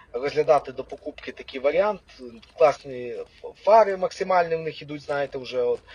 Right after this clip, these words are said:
Тому от, ось дивіться, є Ford Kuga, теж, в принципі, неодноразово оглядав такі машинки. Тому, якщо цікавить вас такий варіант, телефонуйте, е, оглянемо і так далі. От,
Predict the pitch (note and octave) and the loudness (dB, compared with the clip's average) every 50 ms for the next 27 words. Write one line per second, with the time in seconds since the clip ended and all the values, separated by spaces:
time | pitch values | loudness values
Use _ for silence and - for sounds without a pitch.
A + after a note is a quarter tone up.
0 | - - - - - - - _ _ D#3+ E3+ G#3 A3+ G3 F3+ F3 D3+ D3+ F#3 G#3+ | -20 -20 -20 -20 -20 -20 -20 _ _ -4 -2 0 0 2 2 2 2 4 2 2
1 | F#3+ D#3+ F3 E3+ D#3+ - - D3 C#3+ C3+ B2+ - D3 C#3 - - - C4 A#3 F#3 | 2 0 -4 -10 -10 -8 -8 -4 -2 -2 -2 -2 -4 -6 -8 -8 0 2 4 4
2 | F3+ E3+ D#3 D3+ - _ _ - - _ _ - F#3+ E3 D#3+ D3+ - D#3 D#3 D3 | 4 2 0 -4 -12 _ _ -20 -20 _ _ -2 0 0 0 -2 -2 -4 -4 -4
3 | - C#3+ D3+ D3+ C#3 C#3+ D3 D3+ D3+ D3+ D3 D3 D#3+ D#3 D#3+ C#3 C3+ D3+ C#3 C3+ | -4 -2 0 0 0 0 -2 0 2 2 2 2 2 2 2 2 2 0 2 2
4 | B2+ B2+ C#3 C#3+ C#3 C#3 C3+ B2+ - C#3 - - E3+ F3 E3 - - B3+ A#3 - | 2 2 2 0 2 2 2 2 0 -6 -10 -8 -6 -4 -2 0 0 -2 -2 -2
5 | - G3 C3+ - _ _ - - - - - - - _ _ _ - - - D#3 | -6 -8 -8 -8 _ _ -20 -20 -20 -18 -18 -18 -20 _ _ _ -20 -12 -10 -10
6 | E3 E3 D#3+ C#3+ - D#3 C#3+ - D#3+ - D3+ C#3 C3+ C3 - C#3+ C3+ - - D3 | -6 -4 -4 -4 -4 -6 -8 -10 -6 -2 -2 -2 -2 -2 -6 -8 -8 -8 -10 -14
7 | - E3 D#3+ F#3 G3 A3+ A#3+ A#3+ G#3 - _ - - - - - - - - _ | -12 -6 -6 -4 -4 -4 -6 -6 -10 -14 _ -20 -20 -20 -20 -20 -20 -20 -20 _
8 | - D#3+ D#3 D#3+ D#3 - E3+ F#3+ G#3 G#3+ G3 - F3 D#3+ D3+ C#3+ - - - - | -6 -4 -4 -4 -6 -6 -8 -8 -8 -10 -8 -6 -4 -4 -4 -4 -8 -14 -18 -18
9 | - B2 A#2+ - - - - _ - - - D#3+ D#3 - C3+ B2 C3 E3 G3 F#3+ | -16 -16 -16 -18 -20 -20 -20 _ -20 -14 -10 -10 -6 -4 -4 -4 -2 0 0 0
10 | F#3 F3 E3 D#3 D3+ D3 C#3 B2 A2 - - C3 B2 C#3 C3+ A#2+ G#2+ A2+ G#2+ G#2 | 0 0 -2 -4 -4 -6 -6 -8 -10 -12 -16 -10 -8 -8 -8 -4 -2 -2 -2 -2
11 | G#2 G2+ G2 F#2 | -4 -8 -10 -12